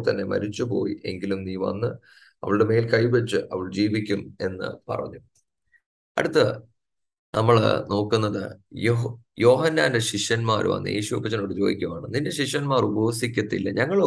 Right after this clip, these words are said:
ഒരുപാട് ഉപവസിക്കുന്നുണ്ട്, അവരെന്താ ഉപവസിക്കാത്തെ?" അപ്പോൾ യേശു അവർക്ക് കൊടുക്കുന്ന ഒരു ഉത്തരമുണ്ട്.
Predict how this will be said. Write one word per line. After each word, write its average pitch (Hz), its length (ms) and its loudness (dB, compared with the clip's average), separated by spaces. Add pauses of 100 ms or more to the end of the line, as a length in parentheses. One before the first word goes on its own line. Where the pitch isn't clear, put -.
ഒരുപാട് 120 440 2
ഉപവസിക്കുന്നുണ്ട്, 151 800 -4 (280)
അവരെന്താ 147 400 2
ഉപവസിക്കാത്തെ?" 120 680 -2 (880)
അപ്പോൾ 127 200 2
യേശു 156 360 2 (1120)
അവർക്ക് 131 220 -2
കൊടുക്കുന്ന 117 420 -2
ഒരു 104 80 -4
ഉത്തരമുണ്ട്. 87 600 -4